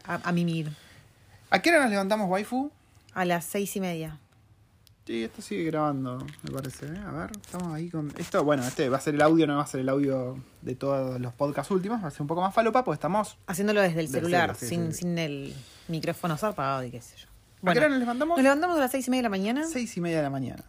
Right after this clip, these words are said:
Speaker 2: Hermoso, un sábado, seis y media de la mañana, todo lo que quieren las guachas.
Speaker 1: Sí.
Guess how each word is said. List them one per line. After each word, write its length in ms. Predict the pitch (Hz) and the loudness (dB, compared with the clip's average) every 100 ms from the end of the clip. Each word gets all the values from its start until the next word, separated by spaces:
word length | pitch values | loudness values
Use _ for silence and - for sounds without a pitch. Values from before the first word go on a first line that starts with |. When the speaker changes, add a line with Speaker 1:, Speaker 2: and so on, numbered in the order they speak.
| - | -6
Speaker 2:
Hermoso, 520 | - 175 147 - - | 0 2 2 0 -6
un 160 | 151 170 | -6 -6
sábado, 320 | - 190 196 | -2 0 0
seis 320 | 170 180 185 | -2 -6 -6
y 60 | 180 | -4
media 80 | 175 | -2
de 40 | |
la 80 | 151 | -2
mañana, 420 | 139 170 196 214 - - - - | -2 -4 -4 -6 -12 -20 -20 -6
todo 100 | 190 | 2
lo 80 | 185 | 2
que 60 | 156 | 4
quieren 180 | 160 147 | 0 0
las 100 | 131 | -4
guachas. 400 | 123 - 147 - | -6 -10 -18 -12
Speaker 1:
Sí. 240 | - 180 | -8 -8